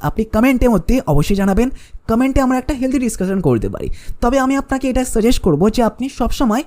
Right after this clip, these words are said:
শেখার ওপর ফোকাস করুন। শেখার ওপর ফোকাস করলে কী হবে, এই সমস্ত জিনিসগুলো আপনাকে অত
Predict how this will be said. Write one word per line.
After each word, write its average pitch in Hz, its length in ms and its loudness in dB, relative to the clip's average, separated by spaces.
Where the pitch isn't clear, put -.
শেখার 196 420 0
ওপর 214 180 2
ফোকাস 135 320 -8
করুন। - 180 -14
শেখার 214 360 0
ওপর 269 160 -2
ফোকাস 269 280 -4
করলে 269 280 -2
কী 262 220 -2
হবে, 233 460 2
এই 254 180 0
সমস্ত 233 340 0
জিনিসগুলো 233 540 -2
আপনাকে 208 360 -2
অত 220 160 -4